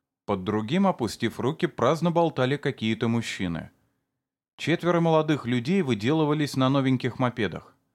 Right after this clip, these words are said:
Они нарочно газовали вовсю, чтобы мопеды оглушительно ревели. По всей деревне то и дело гремели петарды. У многих ворот висела пара красных фонарей,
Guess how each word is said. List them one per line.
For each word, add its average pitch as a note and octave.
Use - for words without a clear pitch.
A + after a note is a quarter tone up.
Они A2
нарочно D3
газовали A2+
вовсю, G#2
чтобы G#2
мопеды A2
оглушительно G#2
ревели. G2
По F#2
всей C#3
деревне C3
то A2+
и A#2+
дело C#3
гремели A#2
петарды. G2
У F#2+
многих F3+
ворот D#3+
висела D3
пара C#3
красных C3
фонарей, B2